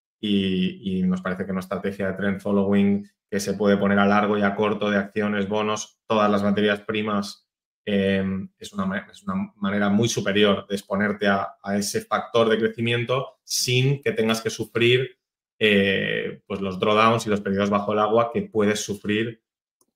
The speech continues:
con las commodities. Y si a eso además le combinas que sí que tenemos oro también, o sea, que no es que el oro lo quitamos, sino que también lo tenemos, nos parece que tenemos cubierto de una manera mucho más redonda esos dos tipos de inflación,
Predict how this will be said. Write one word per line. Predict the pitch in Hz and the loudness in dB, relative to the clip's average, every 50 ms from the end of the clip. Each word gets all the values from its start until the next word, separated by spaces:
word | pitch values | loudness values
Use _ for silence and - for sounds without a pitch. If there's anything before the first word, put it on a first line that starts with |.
| _ - | _ -4
con | 110 110 110 | 0 2 2
las | 104 101 - | 2 0 0
commodities. | - 98 92 92 92 87 87 - 95 - _ _ _ _ _ _ - | 0 2 2 2 2 0 -2 -6 -12 -20 _ _ _ _ _ _ -8
Y | 117 | -4
si | - - 131 | 0 2 4
a | 123 135 | 4 4
eso | 135 - 143 | 4 2 2
además | 135 131 131 135 135 127 | 2 2 2 2 0 0
le | 131 120 | 0 0
combinas | 131 127 131 139 139 127 110 - | 0 0 2 2 2 2 0 -2
que | - - 101 | -2 -4 -4
sí | - - 139 - | -2 0 0 2
que | 131 | 2
tenemos | - 123 120 120 120 117 127 | 2 2 2 2 0 0 2
oro | 127 123 120 123 | 2 2 2 2
también, | 123 113 107 120 127 135 143 147 | 0 -2 -2 -2 -2 -2 -4 -4
o | |
sea, | - - 104 101 | -6 -8 -6 -4
que | 107 | -2
no | 104 110 | -2 -2
es | 110 | -2
que | - 117 | 0 2
el | 113 113 | 4 4
oro | 110 107 107 | 4 4 4
lo | 107 101 104 | 4 2 2
quitamos, | 110 107 143 123 101 101 - | 2 2 2 2 0 -2 -2
sino | - 101 101 95 | -2 -2 -2 -2
que | 101 | -2
también | 95 101 101 107 110 113 | -4 -2 -2 -2 0 0
lo | 113 | 0
tenemos, | 107 113 117 117 117 127 123 | 0 0 -2 -2 -2 -4 -4
nos | 120 110 - | -6 -6 -6
parece | 107 104 101 117 113 | -6 -6 -4 -4 -4
que | 110 | -2
tenemos | 101 104 110 117 120 | -2 -2 -4 -4 -6
cubierto | - - 120 113 113 113 117 110 - 120 120 120 - - _ _ | -8 -6 -2 2 4 4 4 2 0 -2 -2 -2 -4 -8 _ _
de | _ - 110 | _ -2 0
una | 110 107 | 0 2
manera | 107 110 110 110 110 | 2 2 2 2 2
mucho | 110 113 107 - - 110 | 2 0 0 -2 -4 -2
más | 110 110 110 110 110 - - - _ _ _ _ _ - - - | 0 2 0 0 0 -4 -10 -14 _ _ _ _ _ -20 -20 -12
redonda | - 113 110 113 113 120 123 117 120 120 117 120 131 143 - - _ _ _ _ _ _ - | -4 0 2 4 4 4 4 2 2 2 2 2 0 -2 -6 -10 _ _ _ _ _ _ -8
esos | - - 120 107 | -4 0 0 2
dos | 107 117 110 - | 2 2 2 2
tipos | 127 117 107 117 104 | 0 2 2 2 2
de | 113 110 | 2 0
inflación, | 104 110 107 101 101 - 117 117 120 123 127 123 | 0 0 -2 -2 0 0 0 0 0 0 -4 -6